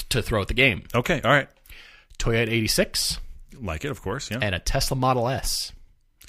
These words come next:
Speaker 2: Very good mix.
Speaker 1: Different, but you'd
Speaker 2: Yeah,
Speaker 1: look forward
Speaker 2: very
Speaker 1: to
Speaker 2: good
Speaker 1: driving
Speaker 2: mix.
Speaker 1: either.
Speaker 2: Yeah, complete palate cleansing on both ends, yeah.
Speaker 1: All right, number four. First gen Acura N S X.
Speaker 2: Like it.
Speaker 1: And a Porsche Panamera.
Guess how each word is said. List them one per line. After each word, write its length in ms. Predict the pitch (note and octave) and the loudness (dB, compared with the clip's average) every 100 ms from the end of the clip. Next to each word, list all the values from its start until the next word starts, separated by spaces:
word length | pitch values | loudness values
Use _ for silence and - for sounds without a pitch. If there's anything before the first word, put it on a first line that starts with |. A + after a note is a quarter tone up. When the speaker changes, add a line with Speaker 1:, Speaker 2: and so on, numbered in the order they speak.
| - - - _ _ _ | -20 -20 -20 _ _ _
Speaker 2:
Very 380 | D#2 G2 A#2 G2+ | -4 0 0 0
good 260 | D#2 D2+ | -4 -8
mix. 460 | D2+ D2 - - - - - | -8 -10 -6 -6 -6 -6 4
Speaker 1:
Different, 540 | G3 - C4 D3 - | 4 6 6 6 4
but 100 | F2+ | 0
you'd 100 | G#2+ | 4
Speaker 2:
Yeah, 260 | A#2+ B2 B2 | 6 8 8
Speaker 1:
look 140 | G#2+ | 6
forward 20 | G2 | 6
Speaker 2:
very 220 | F#3+ G3 | 6 6
Speaker 1:
to 40 | C3+ | 6
Speaker 2:
good 40 | |
Speaker 1:
driving 280 | C3+ C#3 C#3+ | 6 6 4
Speaker 2:
mix. 100 | C#3+ | 2
Speaker 1:
either. 460 | G#3+ D4+ G3+ - - | 2 2 0 -4 -4
Speaker 2:
Yeah, 320 | G#2 A2+ B2 - - | -2 0 -2 -8 -8
complete 500 | A2 G2 G#2+ C3 D3+ _ | -8 -6 -2 -2 -4 _
palate 340 | - A#2+ A#2+ - | -4 -2 -2 -2
cleansing 460 | B2 A2 G2+ G2 | -2 0 0 -2
on 120 | F#2 F2 | -2 -4
both 220 | F#2+ F#2 | -4 -4
ends, 280 | F#2 D#2 D2 | -6 -8 -8
yeah. 120 | G2 | -8
Speaker 1:
All 40 | E2+ - - | -8 -14 -2
right, 140 | B2 A#2 | 0 2
number 160 | C#3 | 0
four. 460 | B2 C#3+ A#2 F2 - - - - | 0 2 2 0 -4 -12 -20 -20
First 360 | - D3+ F3 - | 0 4 4 4
gen 340 | E3 D#3+ E3+ - | 2 2 0 0
Acura 360 | C#3 - C#3+ | -2 0 -2
N 120 | C3 C3+ | 0 0
S 160 | C#3 | 0
X. 420 | G#2+ - - - - - _ _ _ _ - _ | 0 -2 -4 -4 -8 -18 _ _ _ _ -20 _
Speaker 2:
Like 240 | E2 C#2+ D#2+ | -14 -12 -10
it. 180 | A#2+ G3 - - | -12 -14 -20 -14
Speaker 1:
And 100 | G2+ | -10
a 40 | G2 | -8
Porsche 320 | - B2+ C3+ | -4 -2 0
Panamera. 520 | - A2+ A#2+ C3+ G#2+ | 0 0 2 0 -2